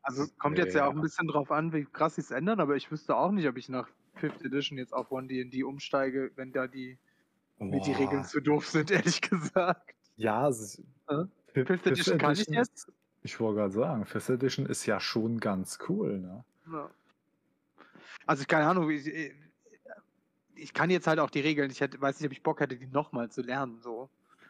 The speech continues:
Speaker 1: Und dann vor allem das Alte,
Speaker 2: Ja.
Speaker 1: das Alte, was jetzt falsch ist, aus meinem Kopf zu verbannen und nicht sofort zu denken, "Ah, da musst du jetzt, weiß ich nicht, den und den Saving Throw machen" oder so.
Speaker 2: Ja, ja.
Speaker 1: Aber
Speaker 2: Das
Speaker 1: ich,
Speaker 2: ist,
Speaker 1: wahrscheinlich würde ich
Speaker 2: ja.
Speaker 1: noch eine Weile weiter Fifth Edition spielen.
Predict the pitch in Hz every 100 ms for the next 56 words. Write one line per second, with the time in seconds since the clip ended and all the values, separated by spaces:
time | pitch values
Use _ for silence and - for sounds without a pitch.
0 | _ _ _ _ _ - 156 147 143 175
1 | 156 151 - 160 170 175 156 90 - 135
2 | - 165 180 175 156 - 156 - - 156
3 | 180 196 165 156 160 147 - 180 - 165
4 | 143 135 135 143 143 160 - 151 165 -
5 | 160 160 165 208 220 - - 175 170 185
6 | 180 170 156 - - 156 139 131 120 196
7 | 190 156 147 135 143 135 127 143 131 127
8 | 127 120 127 135 143 113 107 110 107 107
9 | 104 - 110 123 123 123 127 139 139 -
10 | 143 120 92 101 123 135 135 135 131 127
11 | 135 - 143 139 - - - 147 156